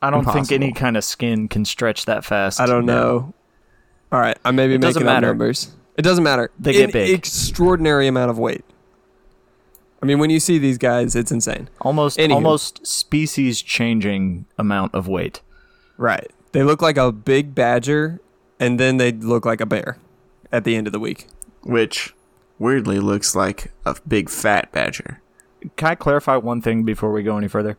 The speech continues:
Speaker 3: Mm-hmm.
Speaker 2: Mm-hmm.
Speaker 1: Some people out there might not know this. Uh, it, it, then again, maybe everyone knows this.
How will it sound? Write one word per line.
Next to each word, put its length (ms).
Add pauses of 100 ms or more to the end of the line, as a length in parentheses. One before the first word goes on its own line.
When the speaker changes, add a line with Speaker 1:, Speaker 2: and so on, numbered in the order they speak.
(100)
Speaker 3:
Mm-hmm. 200
Speaker 2:
Mm-hmm. 260 (120)
Speaker 1:
Some 320
people 320
out 160
there 160
might 300
not 180
know 160
this. 460
Uh, 500 (1400)
it, 180 (240)
it, 140
then 240
again, 420
maybe 260
everyone 300
knows 220
this. 280